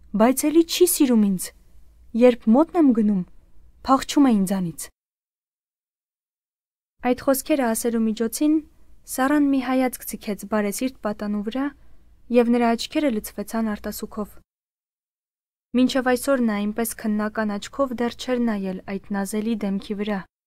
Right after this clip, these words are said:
այդ քնքուշ կազմվածքի վրա, որ ներկայացնում էր մանկության բոլոր գեղեցկությունները։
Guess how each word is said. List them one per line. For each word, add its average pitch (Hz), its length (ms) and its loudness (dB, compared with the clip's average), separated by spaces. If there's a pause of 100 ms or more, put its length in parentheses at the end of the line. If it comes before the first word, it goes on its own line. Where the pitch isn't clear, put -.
(580)
այդ 220 220 -2
քնքուշ 233 480 -4
կազմվածքի 220 720 -4
վրա, 190 200 -8 (520)
որ 233 260 4
ներկայացնում 214 720 -2
էր 254 160 0
մանկության 208 580 -4
բոլոր 196 380 -4
գեղեցկությունները։ 196 840 -8